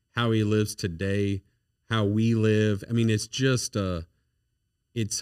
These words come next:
humbling to see how he interacted with his team. And hopefully I do, I'm following in those footsteps and I'm doing a halfway okay job, right? Um, you can ask some people that, that work with us, uh,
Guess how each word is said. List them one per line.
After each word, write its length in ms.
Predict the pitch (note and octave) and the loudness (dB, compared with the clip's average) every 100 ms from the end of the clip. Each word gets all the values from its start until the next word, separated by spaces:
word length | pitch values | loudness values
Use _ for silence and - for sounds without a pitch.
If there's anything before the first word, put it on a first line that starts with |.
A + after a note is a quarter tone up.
| - | 0
humbling 760 | C3 B2 A2+ G#2+ G#2 G2+ G2 F#2+ _ _ _ | 2 4 4 2 2 0 -2 -6 _ _ _
to 100 | - | -8
see 560 | G2+ - A2+ A2 G#2 F2+ | -6 -4 0 2 0 -4
how 240 | G#2+ G2 | -6 -6
he 280 | D#2+ A#2 A2+ | -6 -4 -4
interacted 800 | G#2 G#2 G2 G2 G2 - G2+ G2+ - _ _ _ | -2 -2 -2 -4 -4 -4 -6 -6 -12 _ _ _
with 320 | G2 G2+ F#2+ | -4 -2 -2
his 300 | - A2 G#2+ | -2 -2 -2
team. 440 | - A#2 A#2+ B2 A#2+ _ _ _ _ G#2 | -2 0 0 -2 -6 _ _ _ _ -8
And 140 | G2 | -8
hopefully 520 | - B2+ C3 C3+ B2+ | -2 0 0 0 -2
I 140 | B2+ B2+ | -2 -2
do, 400 | C3 B2+ B2 A#2+ | 0 0 0 -2
I'm 180 | A2+ G#2 - | -4 -4 -4
following 360 | A#2 A#2+ B2 | -2 2 2
in 60 | A#2 | 0
those 160 | A#2 | -2
footsteps 460 | - B2 - B2+ - | -2 -4 -4 -6 -2
and 80 | A2 | -2
I'm 80 | G2 | 0
doing 180 | G#2 G2 | 0 0
a 40 | |
halfway 360 | G2+ A2+ B2+ B2 | 0 -2 0 -2
okay 240 | A#2 B2 | -2 -4
job, 300 | C3 D3+ E3+ C3 | -4 -6 -6 -6
right? 200 | D#3+ - _ _ _ _ - | -6 -6 _ _ _ _ -6
Um, 500 | G#2 G2 F#2 F#2 G2 | -4 -2 -2 -2 -2
you 120 | G#2+ | -2
can 140 | A#2 | 0
ask 180 | G#2 G#2+ - | 0 0 -2
some 100 | G#2+ | -2
people 240 | G#2 G2+ | -2 -2
that, 240 | F#2+ C#2+ | -4 -6
that 160 | G2 F#2+ | -8 -4
work 200 | A2+ A2 | -4 -4
with 140 | C3 C3+ | -4 -6
us, 200 | A#2 - | -8 -6
uh, 260 | F#2+ G2 | -4 -4